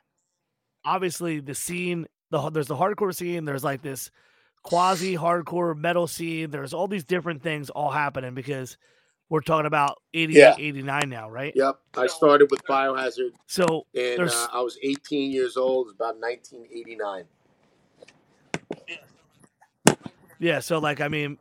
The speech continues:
Speaker 1: right there and then, you have some of the best crazy hardcore records out, like
Speaker 2: Yeah.
Speaker 1: the Leeway records out, the
Speaker 2: Yeah.
Speaker 1: G B records out. Youth of Today is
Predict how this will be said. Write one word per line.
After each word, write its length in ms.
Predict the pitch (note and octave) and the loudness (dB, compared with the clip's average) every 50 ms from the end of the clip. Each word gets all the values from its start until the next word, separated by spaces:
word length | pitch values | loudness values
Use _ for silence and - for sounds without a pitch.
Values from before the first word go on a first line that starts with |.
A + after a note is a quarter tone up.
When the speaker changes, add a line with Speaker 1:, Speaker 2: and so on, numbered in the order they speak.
| _ - | _ -8
Speaker 1:
right 220 | E3+ F3 F3+ F3 - | -2 -2 -2 -2 -2
there 200 | F3+ E3+ D#3+ D#3+ | -2 -2 0 0
and 120 | D#3 D#3 | -2 -2
then, 280 | D#3+ D3+ D3 C#3+ C#3 - - - - | -2 -2 -2 -2 -2 -4 -4 -6 -4
you 100 | - C#3 | -4 -2
have 160 | D3 D3+ C#3 | -2 -2 -2
some 160 | - E3+ D#3 | -2 -4 -2
of 60 | D3+ | -4
the 80 | D3 C3+ | -4 -6
best 340 | A#2 - D3+ D3+ D3 - - - - - - _ - - | -4 -4 -4 -4 -4 -8 -12 -18 -20 -20 -20 _ -20 -14
crazy 600 | - - E3+ D#3 D#3+ D3 C3+ D#3 D#3 D3+ C#3 B2+ - _ _ _ _ _ _ _ _ _ _ _ - - - - _ _ _ - | -10 -6 -4 -4 -4 -4 -6 -4 -4 -4 -6 -8 -10 _ _ _ _ _ _ _ _ _ _ _ -20 -20 -20 -20 _ _ _ -2
hardcore 420 | - E3 E3 D#3 - - D#3 D3+ | 2 2 2 2 2 0 0 2
records 400 | C#3+ D3+ D3+ - E3 D3+ C3 C#3+ | 2 0 0 0 -2 -4 -2 -2
out, 220 | D3+ C#3+ D3 C#3+ C3+ | 0 0 0 0 2
like 120 | C#3 C#3 | 8 10
Speaker 2:
Yeah. 140 | C#3+ C3 A#2+ - | 12 12 12 10
Speaker 1:
the 20 | |
Leeway 320 | D#3+ E3 E3 D#3+ D#3+ D#3 D#3 | 8 4 0 0 0 0 0
records 440 | C#3+ D3+ D3 - E3 D#3 C#3+ B2+ | -2 -2 -4 -4 -4 -6 -6 -4
out, 260 | D3 C#3+ C#3+ C#3+ D3 D#3 | -2 -2 0 -2 -2 4
the 80 | D#3 C#3 | 8 10
Speaker 2:
Yeah. 160 | C3+ C3 - | 10 10 10
Speaker 1:
G 60 | E3+ | 6
B 200 | D3 D3+ D#3 D3+ | 2 -4 -4 -4
records 480 | D3 D3 D3+ C#3+ C#3+ - D#3 D3 C3 C3+ | -4 -2 -2 -4 -2 -4 -8 -8 -6 -6
out. 400 | C#3+ C#3 C3+ C3 C3+ C#3 - - - - | -6 -4 -4 -2 -4 -4 -6 -8 -14 -12
Youth 260 | E3 D#3+ F#3+ F#3+ E3+ | -6 -4 -4 -2 -4
of 80 | E3 C3 | -4 -6
Today 360 | D#3 D3+ E3 D#3 D#3+ D#3 D3+ | -4 -4 -2 0 0 0 -2
is 220 | C#3+ C3+ - - | -2 -4 -6 -10